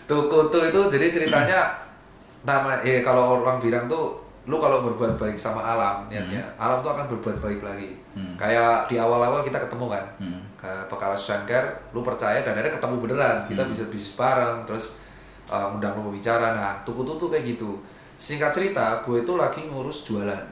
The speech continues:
Speaker 2: Hmm.
Speaker 1: Nah, ada orang nih pakai fake account,
Speaker 2: Hmm.
Speaker 1: W A.
Speaker 2: Hmm.
Speaker 1: Wajahnya tuh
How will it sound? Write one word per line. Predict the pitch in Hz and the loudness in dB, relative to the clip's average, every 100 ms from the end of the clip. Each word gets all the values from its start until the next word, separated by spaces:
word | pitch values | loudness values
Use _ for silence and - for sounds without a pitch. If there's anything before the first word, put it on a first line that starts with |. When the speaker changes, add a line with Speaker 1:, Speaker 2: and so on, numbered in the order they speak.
| - | -16
Speaker 2:
Hmm. | 95 87 87 | -12 -10 -6
Speaker 1:
Nah, | 113 98 - | -6 -4 -6
ada | 127 135 | -4 -2
orang | 151 185 180 | -2 -2 -6
nih | - | -10
pakai | - - 120 | -12 -10 -8
fake | 123 123 | -8 -10
account, | 120 - 104 - - - - | -12 -12 -12 -14 -20 -20 -10
Speaker 2:
Hmm. | 98 | -6
Speaker 1:
W | 110 113 | -2 -2
A. | 107 - - - | -2 -6 -10 -14
Speaker 2:
Hmm. | 92 90 107 - | -12 -12 -14 -10
Speaker 1:
Wajahnya | 127 131 123 120 117 117 | -6 -4 -2 -2 -2 -2
tuh | 180 208 214 | 0 0 -4